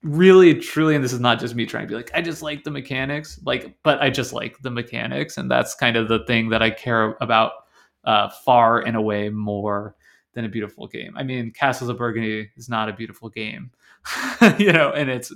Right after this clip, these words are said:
probably my favorite game of all time. Um, so I think it's, it's just something that's really easy for me to look past.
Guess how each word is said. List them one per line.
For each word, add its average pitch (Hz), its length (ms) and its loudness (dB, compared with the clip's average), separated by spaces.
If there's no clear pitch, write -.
probably 127 320 2
my 117 140 -4
favorite 113 380 -6
game 113 280 -6
of 139 140 2
all 117 220 6
time. 107 680 -4
Um, 110 500 -2
so - 180 2
I 156 80 6
think 165 140 4
it's, 127 100 0
it's 127 240 -4
just 160 140 -2
something 139 200 -2
that's 120 140 -6
really 120 360 -4
easy 113 240 -2
for 120 180 -8
me 107 380 -4
to 131 100 -2
look 113 200 0
past. 113 460 -2